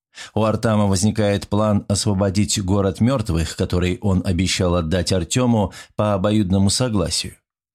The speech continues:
Он отправляется туда в надежде найти архимага и забрать у него посох, запускающий око мага, сильное заклятие, которое ищет чужаков, посмевших проникнуть в сердце города, и направляет туда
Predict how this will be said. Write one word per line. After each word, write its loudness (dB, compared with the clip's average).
Он 2
отправляется 0
туда 0
в 2
надежде 0
найти 2
архимага 0
и 2
забрать 0
у 2
него 2
посох, -4
запускающий 0
око 0
мага, 0
сильное 2
заклятие, 0
которое -2
ищет -2
чужаков, -2
посмевших 0
проникнуть 0
в -8
сердце -2
города, -2
и 0
направляет 0
туда 0